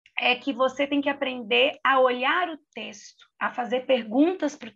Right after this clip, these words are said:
texto, a investigar o texto, pensando no ouvinte primitivo, ou seja, aquele que ouviu primeiro, e ressignificando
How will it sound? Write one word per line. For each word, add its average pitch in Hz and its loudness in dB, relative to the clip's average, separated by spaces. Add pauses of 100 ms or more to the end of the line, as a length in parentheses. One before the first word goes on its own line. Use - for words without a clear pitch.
texto, 214 -10
a 220 2
investigar 262 0
o 294 -6 (140)
texto, 226 -14 (760)
pensando 339 4
no 262 2 (800)
ouvinte 277 4
primitivo, 277 -4 (320)
ou 233 -2
seja, 233 -2
aquele 277 2
que 285 0
ouviu 247 4
primeiro, 269 -2 (960)
e 349 2 (200)
ressignificando 330 2